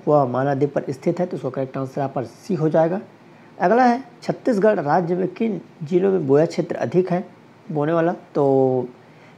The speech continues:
बिलासपुर है, जांजगीर चांपा, राजनांदगांव या बेमेतरा? तो इसका सही आंसर यहाँ पर राजनांदगांव हो जाएगा, जहाँ पर बोया क्षेत्र अधिक है।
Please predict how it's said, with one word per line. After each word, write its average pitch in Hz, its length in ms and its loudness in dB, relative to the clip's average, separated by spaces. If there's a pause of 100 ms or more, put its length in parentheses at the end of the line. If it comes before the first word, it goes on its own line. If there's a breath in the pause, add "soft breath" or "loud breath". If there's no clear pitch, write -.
(120)
बिलासपुर 147 420 4
है, 175 220 0
जांजगीर 131 340 -2
चांपा, 165 360 2
राजनांदगांव 151 640 0
या 190 140 2
बेमेतरा? 123 580 -2 (320)
तो 175 60 0
इसका - 200 -2
सही 143 240 -4
आंसर 151 260 0
यहाँ 147 120 0
पर 139 140 -2
राजनांदगांव 143 580 -2
हो 147 80 -4
जाएगा, 147 280 0 (400 loud breath)
जहाँ 139 180 4
पर 165 280 2 (560)
बोया 147 200 4
क्षेत्र 156 300 -4
अधिक 156 340 -4
है। 170 140 -2